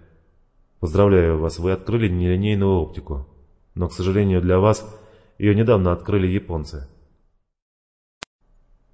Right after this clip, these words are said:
Метафизика оказалась открытием нелинейной оптики. Для меня не имело большого значения,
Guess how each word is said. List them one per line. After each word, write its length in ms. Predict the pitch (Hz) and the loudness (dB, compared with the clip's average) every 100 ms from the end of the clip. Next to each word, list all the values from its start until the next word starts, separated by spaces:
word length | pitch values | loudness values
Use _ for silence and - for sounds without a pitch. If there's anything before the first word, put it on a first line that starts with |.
| _ _ | _ _
Метафизика 880 | 85 82 85 76 107 117 117 113 104 - - _ _ _ | -8 -4 -6 -2 -2 -2 -4 -6 -6 -16 -20 _ _ _
оказалась 640 | 87 80 85 78 85 82 - | -10 -4 -4 0 -2 -2 -4
открытием 600 | 76 98 101 101 98 85 | -6 -2 -2 -2 -4 -2
нелинейной 540 | 82 82 85 92 90 | -2 -2 0 0 0
оптики. 540 | 85 78 - - 76 69 _ _ _ _ _ _ _ | 0 -2 -6 -14 -12 -14 _ _ _ _ _ _ _
Для 120 | 87 90 | -2 0
меня 220 | 92 98 | 2 4
не 140 | 95 | 4
имело 260 | 101 101 90 | 4 4 4
большого 380 | 87 87 98 87 | 2 0 -2 0
значения, 560 | 92 120 123 92 67 | -2 -2 -2 -4 -6